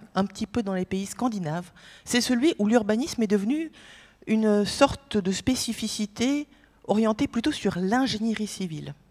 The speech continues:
Et ce qui est intéressant là, c'est que, à la différence des deux autres, euh, grands modèles, eh bien, nous avons des étudiants qui sont formés comme urbanistes depuis le début.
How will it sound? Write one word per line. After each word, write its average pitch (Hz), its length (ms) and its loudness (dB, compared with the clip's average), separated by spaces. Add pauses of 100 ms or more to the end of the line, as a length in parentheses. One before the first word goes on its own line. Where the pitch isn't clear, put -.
(800)
Et 190 80 2
ce - 100 -4
qui 240 80 2
est 226 100 0
intéressant 240 500 0
là, 240 220 2
c'est 220 200 -4
que, 262 300 -2
à 202 100 4
la 185 120 2
différence 240 640 0 (300)
des 180 120 -2
deux 190 320 0
autres, 180 440 -4 (560)
euh, 156 640 0 (240)
grands 165 240 -2
modèles, 196 440 -2
eh 190 80 -2
bien, 214 260 -4 (280)
nous 254 160 0
avons 262 180 2
des 196 160 0
étudiants 190 360 -4
qui 220 120 -8
sont 208 160 -4
formés 185 480 -2 (220)
comme 160 180 -2 (340)
urbanistes 214 600 0 (120)
depuis 233 360 0
le 320 120 4
début. 180 460 -6